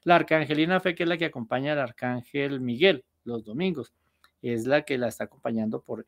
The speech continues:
estos días. Incluso le dicen, tiene que siempre tener la fe, la confianza, la esperanza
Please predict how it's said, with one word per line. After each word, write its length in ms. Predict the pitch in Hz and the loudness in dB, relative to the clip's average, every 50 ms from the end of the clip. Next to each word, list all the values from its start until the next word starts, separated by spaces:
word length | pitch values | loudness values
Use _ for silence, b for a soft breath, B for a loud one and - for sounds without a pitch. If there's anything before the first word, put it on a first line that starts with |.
| b b b b b b | b b b b b b
estos 380 | - 120 110 - - 135 135 135 | -6 -6 -6 -4 -4 -6 -2 0
días. 400 | 147 147 143 143 147 143 - - - | 2 2 4 4 2 2 -2 -8 -8
Incluso 520 | 135 117 123 120 - 127 123 110 147 156 | -8 -8 -8 -6 -4 -2 0 0 0 0
le 120 | 147 143 | 2 2
dicen, 320 | 127 117 110 139 143 147 b b b b b b _ _ _ _ | 0 0 0 0 -2 -2 b b b b b b _ _ _ _
tiene 360 | - 160 175 180 180 190 185 | 6 8 8 8 8 6 4
que 140 | - 151 127 | 2 -2 -2
siempre 320 | - 139 131 - 160 151 | -2 -4 -4 -4 -6 -6
tener 320 | - 135 127 123 123 117 | -4 -4 -2 -2 -2 -2
la 200 | 127 135 143 143 | 0 0 0 0
fe, 420 | - - - - 160 160 160 160 156 | -2 -6 0 4 4 6 6 6 4
la 200 | 147 147 143 - | 4 2 2 0
confianza, 720 | - 127 120 113 - 147 147 151 151 143 - - 147 147 | -4 -8 -8 -4 2 4 4 4 4 2 0 0 0 0
la 240 | 143 139 131 131 131 | 2 2 2 2 0
esperanza 920 | 123 - - - - _ - 139 160 175 190 185 170 - 185 180 185 | -2 -4 -8 -12 -8 _ 2 8 10 10 10 10 8 6 4 4 4